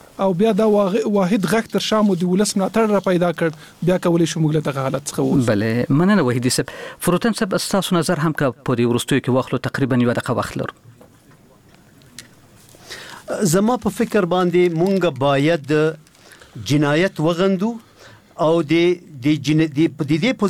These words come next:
Speaker 3: ځای چې مونږ ګناهکار له منځه یوسو، د جنایت ریښې باید له منځه یوسو. د ګناهکار باید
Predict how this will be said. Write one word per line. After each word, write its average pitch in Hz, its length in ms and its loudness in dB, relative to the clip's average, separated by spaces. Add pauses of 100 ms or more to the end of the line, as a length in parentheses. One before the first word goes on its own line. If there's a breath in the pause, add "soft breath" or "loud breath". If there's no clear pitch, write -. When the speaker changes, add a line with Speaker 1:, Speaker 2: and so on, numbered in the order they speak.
Speaker 3:
ځای 220 160 2
چې 208 140 -6 (100)
مونږ 226 220 2 (280)
ګناهکار 156 840 0
له 226 60 2 (100)
منځه 214 220 2 (100)
یوسو، 208 260 0 (140)
د 156 160 2
جنایت 208 460 2
ریښې 196 240 2 (100)
باید 139 180 0
له 131 100 0
منځه 113 280 0
یوسو. 92 280 -10 (680 loud breath)
د 151 160 0
ګناهکار 185 580 0 (240)
باید 233 260 0